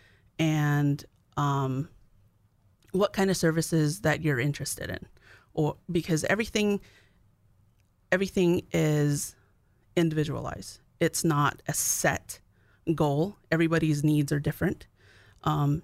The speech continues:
so you just kinda let me know, or even if the computer is too hard to go through, give me a call. You know, I'm always, I'm always there. I always call people back,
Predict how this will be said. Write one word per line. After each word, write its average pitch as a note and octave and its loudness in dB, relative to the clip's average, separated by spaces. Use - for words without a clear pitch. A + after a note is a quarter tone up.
so D#3+ -2
you F3 0
just F#3+ -4
kinda A3+ -2
let G3+ 0
me F3 2
know, F3+ 0
or F3+ 2
even F3 2
if - -6
the E3 2
computer F#3 0
is E3 0
too E3 0
hard E3+ -2
to A#3 -6
go A3 0
through, C4 -2
give G#3+ 2
me A3 2
a G#3 -2
call. A3+ -2
You E3 2
know, E3+ 0
I'm F3 0
always, E3+ 2
I'm E3 2
always F3+ 0
there. E3+ 0
I E3+ 2
always E3+ 0
call E3+ -2
people - -4
back, D#3 -4